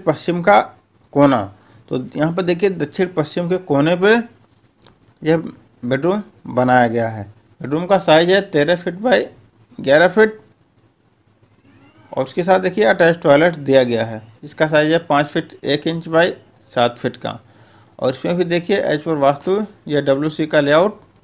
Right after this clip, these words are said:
किया गया है। इतना पोर्शन देखिए ओटीएस रखा गया है, जिससे क्या होगा कि इस टॉयलेट को और इस टॉयलेट को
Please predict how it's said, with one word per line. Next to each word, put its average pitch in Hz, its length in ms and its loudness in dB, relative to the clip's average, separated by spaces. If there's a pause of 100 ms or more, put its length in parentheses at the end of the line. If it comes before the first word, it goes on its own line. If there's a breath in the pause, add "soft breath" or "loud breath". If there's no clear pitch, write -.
(160)
किया 139 220 4
गया 120 220 2
है। 113 180 -10 (340)
इतना 156 260 0
पोर्शन 208 340 -2
देखिए 208 400 0
ओटीएस 185 480 0
रखा 196 320 2
गया 202 160 4
है, 208 280 -2
जिससे 156 260 -6
क्या 190 140 2
होगा 180 240 6
कि 196 140 -6
इस - 360 -8
टॉयलेट 175 340 4
को 202 180 0 (240)
और 147 200 0
इस 165 160 -8
टॉयलेट 170 300 2
को 220 220 0